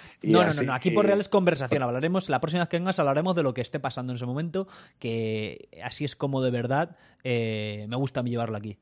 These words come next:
Speaker 2: Tú tranquilo, que por eso no te preocupes, y además, como ya he dicho, no se gasta la cinta, aquí hablamos el tiempo que haga falta.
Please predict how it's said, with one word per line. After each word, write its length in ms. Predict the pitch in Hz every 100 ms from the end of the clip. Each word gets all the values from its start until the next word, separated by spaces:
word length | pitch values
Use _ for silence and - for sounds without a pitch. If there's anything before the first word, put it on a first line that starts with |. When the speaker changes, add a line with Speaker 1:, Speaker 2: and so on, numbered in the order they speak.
| _
Speaker 2:
Tú 120 | - 131
tranquilo, 460 | 131 123 147 165
que 100 | 135
por 140 | 113 127
eso 420 | 151 135 123 120
no 80 | 120
te 60 |
preocupes, 240 | 117 156 135
y 20 |
además, 220 | 113 127
como 140 | 110
ya 60 | 120
he 20 |
dicho, 160 | 107 117
no 60 | 120
se 80 | 123
gasta 220 | 107 110
la 80 | 107
cinta, 260 | 156 156
aquí 160 | 135 120
hablamos 420 | 120 143 175 - - -
el 180 | 123 113
tiempo 280 | 135 139 131
que 60 | 113
haga 120 | 107
falta. 360 | 104 104 -